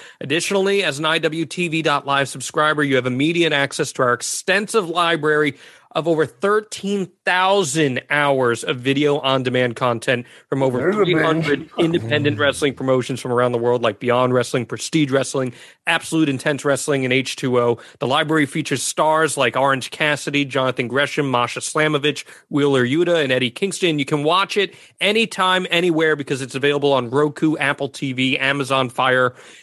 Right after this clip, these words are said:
Speaker 1: including mobile apps for Apple and Android devices. There's no long-term contracts required. Go to I W T V dot live and subscribe today for just ten dollars a month.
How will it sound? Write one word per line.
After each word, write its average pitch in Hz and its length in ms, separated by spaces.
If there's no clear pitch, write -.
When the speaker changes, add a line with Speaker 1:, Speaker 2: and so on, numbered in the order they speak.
Speaker 1:
including 127 360
mobile 135 300
apps 117 300
for 123 220
Apple 131 420
and 127 200
Android 123 580
devices. 113 420
There's 117 220
no 165 240
long-term 180 560
contracts 135 580
required. 127 480
Go 139 100
to 123 180
I 151 120
W 147 280
T 139 220
V 127 220
dot 117 320
live 120 260
and 110 120
subscribe 135 440
today 127 240
for - 140
just 117 260
ten 175 220
dollars 147 320
a 135 40
month. 127 320